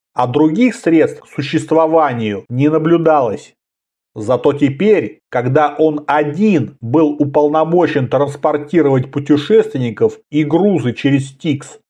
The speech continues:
его статус повысился, и дела пошли в гору. А ведь ещё две недели назад он не мог и мечтать об аренде этого дока,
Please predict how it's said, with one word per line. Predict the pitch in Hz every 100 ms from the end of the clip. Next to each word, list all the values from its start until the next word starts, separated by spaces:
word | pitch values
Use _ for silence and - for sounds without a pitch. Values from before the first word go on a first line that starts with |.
| _
его | 113 127
статус | 135 - - 190 180 120
повысился, | - 123 123 160 165 131 113 - 104 - _
и | - 127
дела | 120 127 160 180 - _ -
пошли | 120 - 127 127
в | 120
гору. | 139 160 143 107 - _ _ _ _ _ _
А | 120
ведь | 127 147
ещё | 190 170 226
две | 226 196 214
недели | 202 185 202 196
назад | 185 185 131 151 160 - -
он | 147 156
не | 165
мог | 175 180 -
и | 180
мечтать | 180 - - 170 170 131 -
об | - 120
аренде | 139 147 127 120
этого | 135 131 131 127
дока, | 127 139 127 - 104